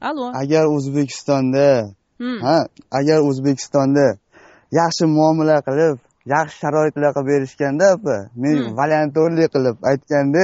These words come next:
Speaker 2: Alisher akam aytganlardi, bepulga chiqib paxta terib berardim.
Speaker 1: Bepulga chiqib paxta terib berardingiz. A, mehnatingizgachi?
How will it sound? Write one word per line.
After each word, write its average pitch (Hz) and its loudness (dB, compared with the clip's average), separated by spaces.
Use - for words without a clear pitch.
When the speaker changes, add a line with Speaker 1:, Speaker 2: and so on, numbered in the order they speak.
Speaker 2:
Alisher 135 0
akam 131 -4
aytganlardi, 120 -2
bepulga 170 2
chiqib 175 -6
paxta 156 0
terib 151 2
berardim. 131 0
Speaker 1:
Bepulga 269 -8
chiqib - -14
paxta 233 -10
terib 185 -10
berardingiz. 165 -16
A, 220 -8
mehnatingizgachi? 277 -10